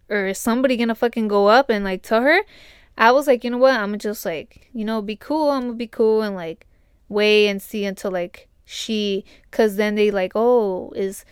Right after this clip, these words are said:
the, an order for Lucy? Who's here to pick up for Lucy?" You know, whatever. And then, like, if, say, if I had Lucy's name, I'd be like, "Oh, me, whatever." Nothing. They weren't doing fucking anything. And then she gave an order to the other person that was waiting there.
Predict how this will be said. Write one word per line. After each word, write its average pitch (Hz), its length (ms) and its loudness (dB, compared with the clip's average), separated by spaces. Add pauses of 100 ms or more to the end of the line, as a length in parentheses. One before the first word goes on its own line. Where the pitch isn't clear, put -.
(720)
the, 226 200 2
an 240 140 0
order 254 200 6
for 269 120 2
Lucy? 262 300 2
Who's 226 180 -2
here 247 100 2
to 226 40 -4
pick 233 120 -4
up 240 80 -4
for 226 100 -2
Lucy?" 226 300 -2
You 185 100 -6
know, 180 120 -6
whatever. 170 380 -4 (960)
And 220 140 -2
then, 208 280 -2
like, 165 200 -12
if, 190 180 -8
say, 196 220 -4
if 190 80 -8
I 175 80 -4
had 190 180 -4
Lucy's 185 260 -8
name, 196 120 -6
I'd 180 60 -10
be 190 60 -6
like, 214 180 -4
"Oh, 262 100 2
me, 240 140 -4
whatever." 196 320 -6 (240)
Nothing. 233 560 0
They 233 120 2
weren't 233 220 2
doing 233 260 4
fucking 233 320 -2
anything. 214 440 -2
And 196 100 -2
then 214 60 -2
she 214 160 -8
gave 220 140 -2
an 214 100 -4
order 202 220 -4
to 202 180 -8
the 190 140 -2
other 190 180 -4
person 202 260 -12
that 185 80 -6
was 185 140 -6
waiting 185 220 -8
there. 165 240 -8